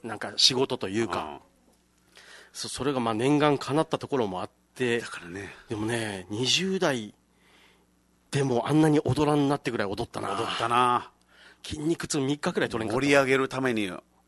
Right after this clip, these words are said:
Speaker 2: こちらも踊ったもんな。
Speaker 1: 踊った、踊った。
Speaker 2: 踊る、
Speaker 1: ね。
Speaker 2: 踊った時間も本当に、八時から一時までフルで踊りましたからね。
Speaker 1: フルで踊ったな。
Speaker 2: クラブ行っても踊らんよ、あんなに。
Speaker 1: あんなに。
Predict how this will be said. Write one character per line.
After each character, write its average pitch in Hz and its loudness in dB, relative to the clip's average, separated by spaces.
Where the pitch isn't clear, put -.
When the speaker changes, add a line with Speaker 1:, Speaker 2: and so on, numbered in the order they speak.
Speaker 2:
こ - -8
ち - -6
ら 120 2
も 107 0
踊 127 -2
っ - -20
た - -4
も 131 -2
ん 95 -6
な。 101 0
Speaker 1:
踊 110 -6
っ - -16
た、 110 -4
踊 101 -8
っ - -20
た。 101 -14
Speaker 2:
踊 127 0
る、 135 -2
Speaker 1:
ね。 135 -2
Speaker 2:
踊 131 -2
っ - -6
た - -14
時 117 -2
間 120 -4
も 110 -2
本 117 -6
当 120 -2
に、 110 -2
八 - 2
時 151 0
か 139 6
ら - -6
一 151 4
時 170 4
ま 143 6
で 90 -4
フ - -2
ル 180 0
で 143 4
踊 110 4
り 101 -6
ま 107 0
し - 4
た - 0
か 98 -2
ら - -2
ね。 123 4
Speaker 1:
フ 175 0
ル 208 -2
で 160 8
踊 123 -2
っ - -6
た - -4
な。 95 -8
Speaker 2:
ク 175 2
ラ 196 8
ブ 311 6
行 302 8
っ - 4
て - 4
も 135 2
踊 107 -4
ら 92 -4
ん 90 -4
よ、 90 -4
あ - -4
ん 95 -8
な 90 -8
に。 - -8
Speaker 1:
あ 104 -10
ん 101 -12
な 92 -12
に。 87 -20